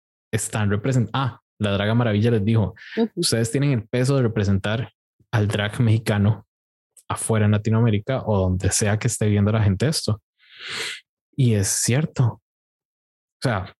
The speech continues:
Speaker 1: nos pudo haber gustado muchísimo España,
Speaker 2: Ujú.
Speaker 1: porque era en español y demás, pero lo más cercano a una competencia de drag fuerte que le llegue a muchísimas personas es La Más Draga.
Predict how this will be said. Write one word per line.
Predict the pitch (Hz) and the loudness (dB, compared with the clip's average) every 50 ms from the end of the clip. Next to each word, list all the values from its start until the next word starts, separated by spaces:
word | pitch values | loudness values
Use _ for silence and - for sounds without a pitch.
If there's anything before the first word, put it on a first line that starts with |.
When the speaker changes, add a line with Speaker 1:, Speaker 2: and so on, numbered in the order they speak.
| _ _ _ - | _ _ _ 0
Speaker 1:
nos | 117 117 117 104 | 0 0 0 0
pudo | - - 131 123 120 | -2 0 0 2 2
haber | 120 127 139 | 2 2 2
gustado | 143 165 156 - - 147 165 175 | 2 0 0 -2 -2 -2 0 2
muchísimo | 156 117 - 127 131 143 165 151 | 0 2 2 2 2 4 2 2
España, | - - - 110 131 170 180 123 98 - - _ _ _ _ _ _ _ | 0 -2 -2 0 0 2 2 2 0 -2 -6 _ _ _ _ _ _ _
Speaker 2:
Ujú. | - 226 196 _ _ _ _ _ | -4 -4 -4 _ _ _ _ _
Speaker 1:
porque | - 120 110 101 - 101 | -4 -4 -2 -2 -2 0
era | 95 98 | 2 2
en | 117 | 2
español | 127 - - 104 104 107 110 113 127 | 2 0 0 0 0 2 2 4 4
y | |
demás, | 131 113 98 104 127 139 - - _ - 202 - _ - - - - - | 4 4 2 2 2 0 -2 -4 _ -10 -10 -10 _ -18 -20 -18 -10 -4
pero | 123 110 107 101 | -2 0 2 2
lo | 101 92 | 2 2
más | 92 92 92 101 | 2 2 2 2
cercano | 123 123 127 - - 170 190 196 156 107 | 0 -2 -4 -4 -4 -2 0 0 0 0
a | - 95 101 | -2 -2 0
una | 98 101 101 | 0 0 0
competencia | - 127 120 131 123 135 135 135 139 147 143 | 0 0 0 0 0 0 0 0 2 2 2
de | 139 135 | 0 0
drag | 123 110 123 143 165 151 - - _ _ _ - | 0 0 -2 -2 -2 -4 -6 -10 _ _ _ -8
fuerte | - - - - 120 120 123 120 110 - - - 85 90 - _ _ _ _ - _ _ _ | -8 -6 -2 0 0 2 2 2 0 -4 -4 -6 -6 -6 -6 _ _ _ _ -20 _ _ _
que | - 107 | -8 -4
le | 95 95 90 | -2 0 2
llegue | 90 113 127 127 107 - - | 2 2 2 2 0 -2 -2
a | - 92 | -2 0
muchísimas | 90 87 92 - - - 101 107 113 120 127 123 | 0 0 0 0 0 2 4 4 4 2 2 0
personas | - - 104 101 113 131 160 196 196 - - _ _ - - - - _ _ _ _ _ _ | 0 0 2 2 2 2 2 0 -2 -4 -12 _ _ -20 -20 -20 -20 _ _ _ _ _ _
es | - 90 85 107 - - - | -2 0 0 0 -2 -2 -2
La | - 202 | 0 2
Más | 208 185 123 104 | 2 2 2 2
Draga. | 101 90 107 143 180 - | 2 2 2 0 0 -2